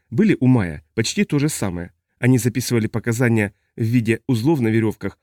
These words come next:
а у нас перфокарты. Ладно, беги, работай. Рат отдал честь и побежал.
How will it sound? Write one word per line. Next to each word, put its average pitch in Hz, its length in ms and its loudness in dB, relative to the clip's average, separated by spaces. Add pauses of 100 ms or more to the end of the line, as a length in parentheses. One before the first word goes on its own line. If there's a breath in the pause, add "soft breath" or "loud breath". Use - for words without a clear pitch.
а 110 100 -2
у 113 40 4
нас 156 200 2
перфокарты. - 640 -8 (320)
Ладно, 90 340 -2 (100)
беги, 127 260 -2
работай. - 480 -6 (880)
Рат 208 220 0
отдал 113 240 0
честь 156 280 -2
и 113 40 -2
побежал. 90 480 -6